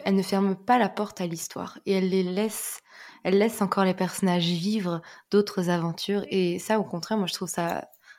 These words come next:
je trouve ça un super parce que, euh, la fin ne marque pas la fin de l'univers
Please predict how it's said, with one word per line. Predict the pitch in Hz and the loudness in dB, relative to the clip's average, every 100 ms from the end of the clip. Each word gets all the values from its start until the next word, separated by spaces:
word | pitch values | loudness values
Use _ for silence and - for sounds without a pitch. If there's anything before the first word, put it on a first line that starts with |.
| _ - | _ -12
je | - | -8
trouve | 190 | -4
ça | - | 0
un | 190 | 0
super | 185 196 226 233 | 0 0 0 0
parce | 185 | -2
que, | - 180 - - - | -2 -6 -8 -10 -4
euh, | 180 | 0
la | 190 | 0
fin | - 262 | 2 4
ne | 233 | 4
marque | 208 202 226 | 2 0 -2
pas | 240 | 2
la | 226 202 | 4 2
fin | - 233 | 4 4
de | 208 | 4
l'univers | 202 202 190 196 226 | 4 4 4 2 0